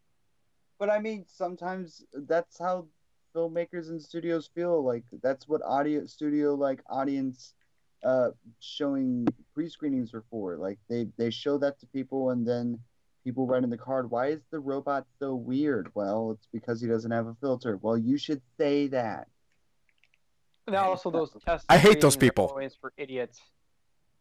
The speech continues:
Speaker 2: They pick the dumbest people in the mall and say, "Hey, would you like to watch a free movie?"
Speaker 1: Well, I agree. But that's what that's for.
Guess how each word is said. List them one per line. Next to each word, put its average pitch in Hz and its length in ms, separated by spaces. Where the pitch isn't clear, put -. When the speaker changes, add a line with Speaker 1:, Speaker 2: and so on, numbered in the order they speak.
Speaker 2:
They 175 80
pick 185 240
the 180 60
dumbest 160 400
people 143 280
in 143 40
the 139 80
mall 135 380
and 120 120
say, 131 240
"Hey, 156 520
would 170 80
you 170 80
like 196 180
to 208 60
watch 208 240
a - 60
free 202 180
movie?" 190 400
Speaker 1:
Well, 196 120
I 170 100
agree. 156 360
But 139 160
that's 151 320
what 151 180
that's 143 300
for. 170 200